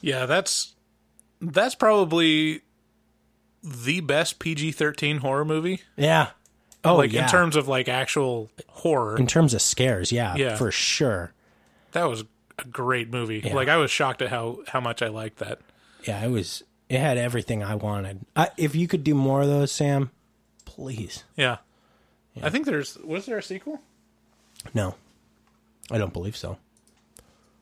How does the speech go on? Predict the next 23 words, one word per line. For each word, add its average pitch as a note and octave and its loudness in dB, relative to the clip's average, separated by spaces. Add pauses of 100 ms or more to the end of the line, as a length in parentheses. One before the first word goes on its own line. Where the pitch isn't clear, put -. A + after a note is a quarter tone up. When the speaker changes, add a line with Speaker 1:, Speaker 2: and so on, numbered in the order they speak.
(720)
Speaker 1:
There's C#3 -20
an C3 -16 (180)
autocomplete C3+ -12
for B2+ -16
Drag C3+ -14
Me C3 -14
to B2 -14
Hell C3+ -12
two. D#3+ -12 (1700)
No. A#2+ -14 (2250)
Speaker 2:
Oh, D3+ 4
there's B2 0
a G#2+ -2
trailer F3 0
for - -6
Drag F#2+ -6
Me G2 -6
to F2+ -6
Hell G2 -8
two. F#2+ -6 (1200)
What's C3 -14
that? E3+ -14 (3250)
Speaker 1:
Uh, - -16